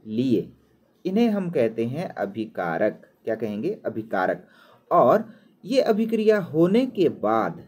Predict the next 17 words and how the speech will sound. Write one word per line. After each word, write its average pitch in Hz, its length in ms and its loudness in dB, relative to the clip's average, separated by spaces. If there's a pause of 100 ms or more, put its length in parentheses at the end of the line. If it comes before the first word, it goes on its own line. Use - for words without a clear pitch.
(100)
क्या 147 140 4
हुआ? 110 260 0 (380)
परवैंगनी 131 420 2
किरणें 127 320 0
निकली 127 440 0
और 117 280 4
जो 120 120 -2
मैग्नीशियम 117 500 -2
रिबन 127 320 -2
था 123 260 2
वो 123 240 0
क्या 104 240 -4
बन 104 200 -4
गया? 185 260 -4
राख 127 360 0
बन 131 180 0
गया। 180 220 0